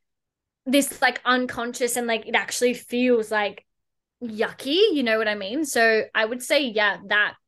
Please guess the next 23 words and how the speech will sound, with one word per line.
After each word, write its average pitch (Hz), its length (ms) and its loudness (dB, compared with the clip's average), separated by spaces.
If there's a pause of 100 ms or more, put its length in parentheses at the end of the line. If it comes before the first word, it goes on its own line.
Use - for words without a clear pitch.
competing. 214 640 -4 (200)
And 247 120 6
I 240 80 0
think 247 280 -2
that 285 100 2
a 277 80 6
lot 226 220 0
of 226 80 -6
people 220 500 -2 (300)
in 233 140 -2
the 220 80 -4
coaching 220 400 -4
industry 214 380 -4
are 208 60 -4
still 214 260 -2
competing. 226 640 -4
They're 226 120 0
just 214 200 -6
too 208 140 -6
afraid 202 380 -6
to 214 100 -8
admit 202 320 -8
it. 320 220 2